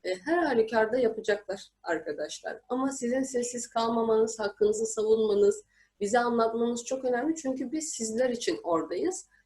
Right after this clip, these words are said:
E, bu soruna çözüm bulmak için de bundan bizim detaylı bir şekilde haberimiz olması gerekiyor. O yüzden cesur olup korkmadan gelip ne yaşadığınızı bizlere anlatmanız gerekiyor.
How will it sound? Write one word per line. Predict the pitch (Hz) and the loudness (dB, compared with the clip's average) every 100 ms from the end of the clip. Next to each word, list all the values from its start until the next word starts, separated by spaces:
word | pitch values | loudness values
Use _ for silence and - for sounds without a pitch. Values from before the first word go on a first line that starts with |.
| - 196 | -6 -2
E, | 202 | -2
bu | 240 | -4
soruna | - 269 254 254 | -2 0 0 -2
çözüm | 247 240 240 | -4 -2 -2
bulmak | 247 247 277 269 | 0 -2 -4 -8
için | - 233 | -6 -6
de | 294 247 | -4 -2
bundan | 240 233 262 262 | -2 0 -2 -4
bizim | 220 269 240 | -4 -4 -2
detaylı | 233 254 254 262 | -4 -4 -4 -4
bir | 247 | -6
şekilde | - - 214 196 | -8 -8 -6 -8
haberimiz | 254 226 240 240 220 | -2 0 0 0 2
olması | 196 165 160 - - | 2 2 -2 -6 -6
gerekiyor. | 151 156 - 220 311 - _ _ | -4 -4 0 0 0 -6 _ _
O | 254 311 | 0 2
yüzden | 277 - 240 320 - | 2 2 0 -2 -6
cesur | 247 240 294 | -8 -4 -2
olup | 269 262 - | -2 -4 -6
korkmadan | - 262 262 220 175 185 233 226 | 0 0 2 0 0 -4 -6 -4
gelip | 254 233 233 - | 0 0 -2 -4
ne | 285 | -2
yaşadığınızı | 262 262 190 185 175 185 | 0 -2 0 0 -2 -4
bizlere | 202 196 180 202 320 - _ - | -8 -2 -2 0 -4 -6 _ -8
anlatmanız | 240 220 208 180 185 170 147 | 0 2 2 2 0 0 -4
gerekiyor. | 147 - - | -8 -8 -14